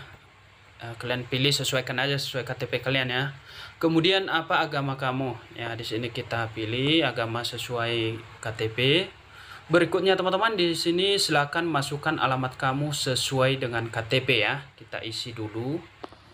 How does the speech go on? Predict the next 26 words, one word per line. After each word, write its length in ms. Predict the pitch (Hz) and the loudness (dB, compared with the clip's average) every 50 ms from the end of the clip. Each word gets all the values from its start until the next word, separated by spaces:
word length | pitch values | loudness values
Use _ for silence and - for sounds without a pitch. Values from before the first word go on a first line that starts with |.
| - - - - - - - - - - - | -20 -20 -20 -20 -20 -20 -20 -20 -20 -14 -4
Oke, 320 | - - 143 143 190 190 | -2 -2 2 4 4 4
jadi 240 | 208 - 170 165 170 | 6 4 4 4 4
setelah 400 | 175 170 - 170 165 165 165 165 | 4 4 2 2 4 4 2 2
kita 240 | 160 - 160 160 160 | 2 -2 -4 -2 -2
selesai 480 | 147 - 165 151 147 139 - 151 147 151 | -2 0 -2 -2 -2 0 2 2 2 2
mengisi 400 | 151 147 143 147 143 135 - - | 2 2 0 0 0 0 -2 0
teman-teman, 560 | 135 139 131 - 143 160 175 190 - 370 - | 0 0 0 0 4 4 4 4 4 2 0
dimulai 400 | 143 139 131 131 135 135 135 135 | 0 0 2 2 2 2 2 2
dari, 400 | 139 131 131 131 135 131 131 123 | 4 4 4 4 2 0 0 0
eh, 400 | - 104 127 127 127 127 127 - | 2 4 4 6 6 4 4 2
alamat 640 | - - 123 127 127 127 127 131 139 156 156 - 131 | 2 2 2 4 4 2 2 4 4 4 2 2 2
ya, 160 | 131 147 170 - - - - - | 0 0 0 -2 -6 -14 -12 -6
yang 560 | - 135 135 135 139 135 135 135 135 135 135 | -2 0 2 2 2 0 0 -2 -2 2 2
barisan 320 | 135 135 135 - 139 139 | 2 2 2 0 -2 -2
pertama 480 | 135 139 135 - - 135 139 139 131 143 | -2 -4 -6 -2 0 2 2 4 2 2
ini 240 | 151 160 175 180 170 | 4 2 2 4 4
dan 240 | 143 139 139 135 | 2 2 4 2
barisan 320 | 135 131 131 - 135 135 131 | 2 0 0 -2 -4 -4 -4
kedua 320 | - 135 143 151 160 151 | -2 -2 2 2 2 2
tidak, 480 | - - 139 131 131 127 123 120 - - - | 2 -2 0 2 4 4 4 4 2 -2 -6
eh, 240 | - 131 127 127 127 127 127 | -4 -4 -2 -2 -2 -4 -2
diwajibkan 560 | 127 127 120 117 - 135 - - 156 143 123 | -2 -2 0 0 0 -2 0 2 2 2 4
ya. 160 | 120 131 127 | 2 0 -2
Kemudian 480 | - - 127 120 120 123 135 139 143 139 | -4 -8 -8 -8 -4 0 0 2 2 2
nomor 240 | 131 127 127 127 120 | 2 0 -2 -4 -4
rumah, 480 | 127 120 120 127 135 151 165 - - | -4 -4 0 2 2 2 2 -2 -8